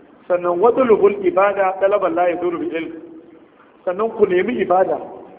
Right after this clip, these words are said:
irin neman da baya cutar da ilimi. Kada a yi ta bauta ma Allah akan jahilci.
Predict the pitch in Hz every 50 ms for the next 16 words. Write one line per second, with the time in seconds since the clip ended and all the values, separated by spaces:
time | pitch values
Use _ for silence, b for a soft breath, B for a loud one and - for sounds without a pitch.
0 | - - - - 208 220 202 185 170 - 202 220 226 220 226 233 - 190 175 180
1 | 185 185 170 156 - - - - 196 170 165 - - 175 156 - - - - -
2 | - - - - - - - - 240 226 214 180 175 175 175 175 226 226 233 240
3 | 220 - 190 208 202 202 185 - 190 190 185 165 156 - 185 180 151 151 156 156
4 | 165 160 - - - - -